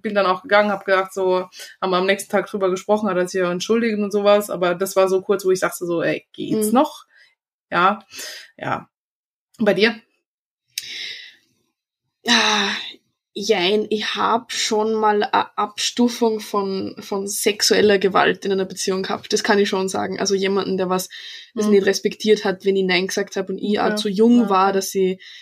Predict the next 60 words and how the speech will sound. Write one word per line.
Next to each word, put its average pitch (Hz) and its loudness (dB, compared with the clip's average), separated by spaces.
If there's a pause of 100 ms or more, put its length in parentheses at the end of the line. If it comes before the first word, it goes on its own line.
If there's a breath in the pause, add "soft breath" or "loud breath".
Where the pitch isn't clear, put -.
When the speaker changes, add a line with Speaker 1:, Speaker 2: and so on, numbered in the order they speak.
(180 loud breath)
Speaker 2:
das 202 2
in 208 -2
der 202 4
Speaker 1:
Mhm. 202 0
Speaker 2:
Beziehung 208 0
verstanden 190 -2
hab, - -4
so, - -2
dass - -4
das - -6
nicht - -6
geht. - -4 (360 loud breath)
Drum 285 4
ist 262 2
es 247 0
Speaker 1:
Das - -8
Speaker 2:
gar 214 4
Speaker 1:
ist 214 2
Speaker 2:
nicht - -2
Speaker 1:
kacke. - 0
Speaker 2:
schlecht, 208 0
wenn 202 -2
du 202 4
ein 190 -4
bisschen 196 2
wartest 190 0
und 190 0
nicht 190 0
mit 190 -4
fünfzehn. 196 -6
Ich 196 -2
meine, 220 2
wenn 208 2
du 208 4
bereit 190 0
bist, 208 -2
okay. 190 0 (340 loud breath)
Aber 196 2
das 202 2
Speaker 1:
Mhm. 220 0
Speaker 2:
ist 208 -2
das, 208 0
wo 208 2
die 202 0 (100)
Person 202 -2
gefragt 196 -4
hat, 196 -8
mit 196 -6
neunzehn 190 0
noch 196 -2
Jungfrau. 208 0 (580 loud breath)
Auf 196 -10
jeden 214 4
Fall 208 4
besser 196 2
als 190 0 (160)
zu - 2
jung 214 4
mit 202 2
wem 190 2